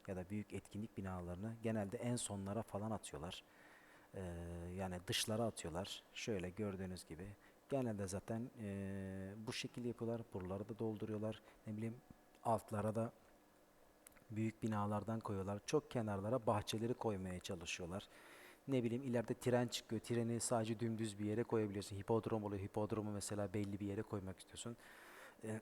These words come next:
<clears throat> pardon. Ama tam bir, e, şehir görüntüsü isteyenler aslında genelde ortaya koyuyor. Ama bu çok verimsiz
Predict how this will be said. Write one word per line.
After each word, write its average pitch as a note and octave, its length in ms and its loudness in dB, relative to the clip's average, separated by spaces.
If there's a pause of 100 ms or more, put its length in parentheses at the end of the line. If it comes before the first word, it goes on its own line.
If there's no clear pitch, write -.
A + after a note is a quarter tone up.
<clears throat> E3+ 160 4 (600)
pardon. G#2 440 0 (680)
Ama A#2+ 180 4
tam A#2+ 360 4
bir, B2 200 2 (200)
e, F#2 880 0 (460)
şehir - 720 2 (520)
görüntüsü A#2 720 2 (640)
isteyenler F#2 640 4
aslında F#2 600 -2 (540)
genelde G2+ 380 2
ortaya A#2 520 6
koyuyor. G2+ 520 0 (240)
Ama C3 280 2
bu C3 200 -2
çok - 300 -2
verimsiz A#2 560 -2